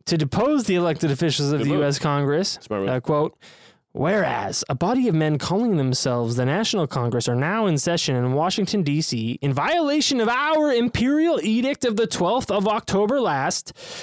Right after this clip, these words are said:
Speaker 1: declaring said Congress abolished. Whereas it is necessary for the repose of our empire that the said decree should be strictly complied with. Now, therefore, we do hereby order and direct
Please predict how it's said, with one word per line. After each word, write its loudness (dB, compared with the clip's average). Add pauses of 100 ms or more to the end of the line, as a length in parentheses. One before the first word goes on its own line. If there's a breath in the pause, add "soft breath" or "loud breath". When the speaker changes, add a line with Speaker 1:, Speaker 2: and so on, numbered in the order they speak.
(140 loud breath)
Speaker 1:
declaring 0 (160 loud breath)
said 0
Congress 0
abolished. 0
Whereas 0 (240 loud breath)
it 2
is 2
necessary 0
for 0
the 4
repose 2
of 0
our 0
empire -2
that 0
the -4
said -2
decree 0
should -2
be 0
strictly -2
complied 0
with. -2 (880 soft breath)
Now, -2 (260)
therefore, 0
we 0
do -2
hereby 0
order 0
and 0
direct -2